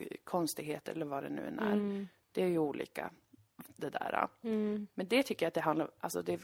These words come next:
Speaker 1: generellt väldigt lite om det, alltså det som är, eh, sårbart och märkligt med att ha en sexualitet och,
Speaker 2: Mm.
Speaker 1: och röra sig bland folk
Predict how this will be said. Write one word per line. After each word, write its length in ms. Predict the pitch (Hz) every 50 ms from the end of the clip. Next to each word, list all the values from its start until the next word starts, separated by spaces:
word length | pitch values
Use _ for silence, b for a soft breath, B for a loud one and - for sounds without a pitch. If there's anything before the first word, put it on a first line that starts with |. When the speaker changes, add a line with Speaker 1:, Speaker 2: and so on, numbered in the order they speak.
| - -
Speaker 1:
generellt 300 | - 180 170 165 165 175
väldigt 220 | 175 185 175 - -
lite 360 | 196 196 185 185 - - 226
om 120 | 208 180
det, 100 | 165 165
alltså 180 | 160 165 - 165
det 160 | 160 165 156
som 200 | 156 - 170 175
är, 320 | 170 165 156 160 156 - -
eh, 140 | 160 156 156
sårbart 500 | - - 180 156 156 156 - 165 160 -
och 60 | 160 165
märkligt 580 | 175 170 156 147 - - - 226 226 208 -
med 200 | 180 156 143 139 156
att 80 | -
ha 180 | - 156 151 151
en 80 | 156 151
sexualitet 920 | - - - - - 165 - - - - - - - - - - - -
och, 120 | 220 208 202
Speaker 2:
Mm. 200 | 202 196 190 190
Speaker 1:
och 300 | 190 156 156 151 151 -
röra 300 | 160 156 143 - - 156
sig 180 | - - -
bland 220 | - - 160 160 -
folk 380 | - - - - - - -